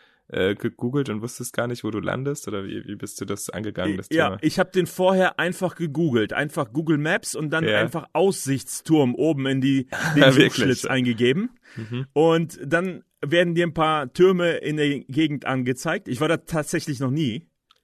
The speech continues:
Speaker 1: Also du
Speaker 2: Ja,
Speaker 1: warst da
Speaker 2: ähm,
Speaker 1: vorher gar nicht, du hast dir nicht vorher mal
Speaker 2: Nee.
Speaker 1: erkundschaftet, kann man da gut liegen?
Speaker 2: Null.
Speaker 1: Äh, ist das alles, äh, keine Ahnung,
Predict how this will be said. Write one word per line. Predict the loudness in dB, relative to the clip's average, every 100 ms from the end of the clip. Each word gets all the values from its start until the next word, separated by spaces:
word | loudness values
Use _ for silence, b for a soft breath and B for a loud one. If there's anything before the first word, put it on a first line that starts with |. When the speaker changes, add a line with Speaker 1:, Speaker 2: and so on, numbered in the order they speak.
| _ _
Speaker 1:
Also | -2 -2
du |
Speaker 2:
Ja, | 2
Speaker 1:
warst | 0 2
da | 0
Speaker 2:
ähm, | 2
Speaker 1:
vorher | 2 2
gar | 2 0
nicht, | 0 -2 -4
du |
hast | -4
dir | -4
nicht | -6 0
vorher | 0
mal | 0 -2 0
Speaker 2:
Nee. | 4
Speaker 1:
erkundschaftet, | 4 2 0 0 -6 -4
kann | -4
man | -4 -2
da | -2
gut | -4 -6
liegen? | -6 -4 -4 -4 -4
Speaker 2:
Null. | 0 0 0
Speaker 1:
Äh, | 0 0
ist | -2
das | -6 -2
alles, | 0 0 -4 -4
äh, | -2 -2 -4 -8
keine | -8 -4
Ahnung, | -2 -2 -6